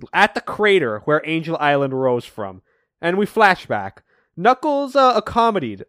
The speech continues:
Archimedes there. He said he wanted to return to his ancestral land, mentioning,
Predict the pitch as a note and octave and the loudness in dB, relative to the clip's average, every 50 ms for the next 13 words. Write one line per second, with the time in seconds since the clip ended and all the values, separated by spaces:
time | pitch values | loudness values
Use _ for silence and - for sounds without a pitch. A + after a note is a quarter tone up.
0 | - D3+ D3+ D3 - E3+ E3 E3 E3 E3 D3+ C#3+ B2+ A#2 A2+ G2+ F#2+ F#2 F#2+ - | -2 0 0 0 0 -2 -2 -2 -2 -2 -4 -6 -6 -6 -6 -6 -6 -8 -12 -14
1 | _ _ _ _ - D#3 C#3 - F#3 F3 F3 F3+ F3 F3 F3 F3+ F3 - G3+ F#3 | _ _ _ _ -6 -4 0 0 2 2 2 4 4 4 2 2 0 -2 -4 -6
2 | F3 - - F#3+ F#3+ F3+ G3 F3 F3+ F3 E3 D3+ - - E3 D3 C3 - - C#3 | -4 -4 -6 -6 -4 -4 -4 -4 -4 -6 -6 -8 -8 -4 -4 -4 -2 -2 -2 -2
3 | B2+ B2 C3 C#3+ D#3+ F3+ G3+ G3 E3+ D3 D3 D3 D3+ - F#3 F3+ F3 F3 F3 | -2 -2 -2 -2 -2 -2 -4 -4 -6 -8 -6 -6 -6 -6 -6 -6 -6 -8 -10